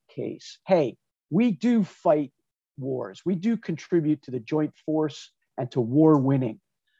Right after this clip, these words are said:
But we also have a great deal to do with the security and prosperity of this country and the avoidance of war. And, and, and that,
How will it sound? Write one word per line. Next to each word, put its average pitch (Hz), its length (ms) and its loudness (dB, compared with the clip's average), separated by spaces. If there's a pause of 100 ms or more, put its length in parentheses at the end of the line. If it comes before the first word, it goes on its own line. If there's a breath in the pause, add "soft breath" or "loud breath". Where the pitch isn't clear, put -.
(260)
But 185 140 2
we 190 220 2
also 247 360 2
have 160 200 0
a 147 200 -2
great 247 340 2 (260)
deal 190 360 6
to 135 160 -4
do 165 340 2
with 151 180 -2
the 123 100 -10
security 202 720 0
and 131 160 -14
prosperity 160 920 0
of - 160 -8
this 123 160 -10
country 220 560 -8 (400)
and 170 500 2
the 147 220 2
avoidance 135 720 -2
of 113 240 -10
war. 117 320 -8 (1080)
And, 107 260 -2
and, 113 260 0
and 120 180 0
that, 175 240 6